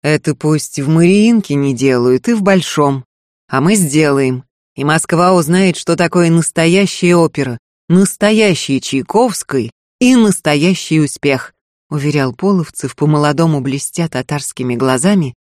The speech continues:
и захватывая своим кипучим азартом остальных. Через неделю Софья уже поняла, от чего этому человеку способствует успех во всех делах.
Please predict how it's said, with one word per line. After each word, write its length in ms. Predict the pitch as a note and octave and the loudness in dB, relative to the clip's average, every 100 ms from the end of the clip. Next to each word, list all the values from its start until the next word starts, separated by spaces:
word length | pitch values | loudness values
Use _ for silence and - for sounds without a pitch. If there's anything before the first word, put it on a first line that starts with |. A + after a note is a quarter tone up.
| _ _ _ | _ _ _
и 100 | D#3+ | -2
захватывая 760 | D#3+ G3 F#3+ G#3 G3 D#3+ E3 D3 | 0 0 -2 -4 -2 0 0 -2
своим 420 | B2+ D#3 E3+ C3 | -2 0 0 -2
кипучим 560 | - D#3 D#3 - C3 | -6 -4 -4 -4 -4
азартом 500 | C3+ C3+ F#3+ - D#3 | -2 0 -2 -2 -6
остальных. 680 | D3 - D3 C3 B2 - - _ _ _ _ _ - | -6 -8 -8 -8 -10 -12 -20 _ _ _ _ _ -4
Через 280 | G#3 G#3+ | 0 2
неделю 400 | A3 A3 B3+ A#3+ | 2 2 0 -2
Софья 400 | G3 G#3+ G3+ F#3 | -4 -8 -2 0
уже 180 | F#3 F3+ | 2 2
поняла, 440 | F#3 F3+ F#3 G#3 G3 | 2 2 2 0 -2
от 100 | - | -4
чего 460 | - E3 E3 G#3 | -8 -4 -2 -2
этому 320 | A3+ F#3 F#3 | -4 -4 -4
человеку 520 | - F3 F3+ G#3 - F#3+ | -4 -4 -4 -4 -6 -10
способствует 840 | - F3 F3 F#3 - D3+ E3 E3+ | -10 -10 -8 -12 -10 -8 -6 -8
успех 400 | E3 - G3 - | -12 -8 -10 -6
во 100 | D3+ | -10
всех 300 | - E3+ D#3+ | -8 -8 -4
делах. 480 | E3+ F3 C#3 A#2+ | -2 -2 -4 -8